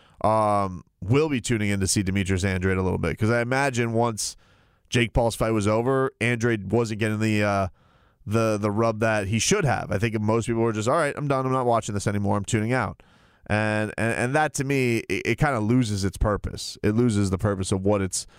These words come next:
all supposed to be for. Uh, ultimately, I don't know what, uh, you know, revenue-wise,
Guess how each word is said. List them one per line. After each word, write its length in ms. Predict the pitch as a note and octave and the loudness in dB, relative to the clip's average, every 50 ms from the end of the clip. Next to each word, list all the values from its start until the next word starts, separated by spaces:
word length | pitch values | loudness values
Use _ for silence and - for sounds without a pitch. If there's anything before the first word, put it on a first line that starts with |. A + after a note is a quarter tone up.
| - - - - - | -20 -20 -20 -12 -2
all 180 | - A#2+ B2+ B2 | 0 2 2 2
supposed 380 | A#2 - A#2 G2 A2 G#2+ G2 - | 0 0 0 0 0 0 0 -2
to 80 | F#2+ | -2
be 160 | F#2+ G#2+ G#2+ | 0 0 0
for. 380 | F#2 - F#2+ E2 C#2 A1+ - - - _ _ _ _ _ - | 0 -2 -2 -2 -2 -2 -4 -6 -12 _ _ _ _ _ -2
Uh, 160 | - G#2+ G#2+ - - | 0 0 0 2 2
ultimately, 760 | D3+ F3+ G3 - F#3 D#3 D3 D3 C#3+ C#3 C3+ C3+ C3 A2+ - _ _ _ _ _ _ _ _ _ _ _ _ _ _ _ _ _ - - - | 2 2 2 0 -2 -2 -2 0 2 2 2 2 0 -2 -4 _ _ _ _ _ _ _ _ _ _ _ _ _ _ _ _ _ -20 -12 -4
I 80 | - | -2
don't 180 | C3 C#3+ C#3+ C3 | -2 0 0 0
know 180 | B2+ B2 B2+ C3 | 0 0 2 2
what, 240 | B2+ A#2+ A#2+ A2+ | 2 2 2 2
uh, 300 | A2 A2 A2 G#2+ G#2 G2 F2+ _ - - - - - - _ _ _ _ - | 2 2 2 2 2 0 -2 _ -16 -20 -20 -20 -20 -20 _ _ _ _ -6
you 120 | - A2 A2+ | -2 0 0
know, 320 | A2+ G#2+ G#2 G#2 G2+ - - - C#2 - - - | 2 2 2 0 0 -2 -4 -8 -10 -12 -10 -6
revenue-wise, 1120 | - A2 B2+ C3 B2 B2 B2 B2 A#2+ A2+ A2 A2 G#2+ G#2+ G#2+ G#2+ G#2 G2+ G2 - - - | 0 2 2 2 2 2 2 2 2 2 4 2 2 2 2 2 0 0 -2 -2 -4 -6